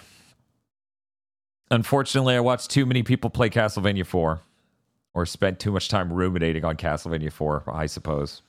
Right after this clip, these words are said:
So I feel like that's the <laughs> next one I'm doing, but I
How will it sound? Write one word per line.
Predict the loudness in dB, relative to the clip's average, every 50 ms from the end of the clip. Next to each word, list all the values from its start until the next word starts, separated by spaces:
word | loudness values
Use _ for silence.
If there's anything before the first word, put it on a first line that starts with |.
| _ _ _ _ _ _ _ _ _ _ _ _ _ _ -14
So | -8 -4 -2 -2
I | -2
feel | -2 -4 -4 -2 -2
like | -2 -2 -2
that's | -4 -4 -4 -6 -10
the | -12
<laughs> |
next | -10 -10 -10 -10 -12 -14 -14 -10 -10
one | -8 -8 -8
I'm | -12 -14 -14
doing, | -14 -14 -14 -14 -14 -16 -16 -20
but | -16 -12 -12
I | -10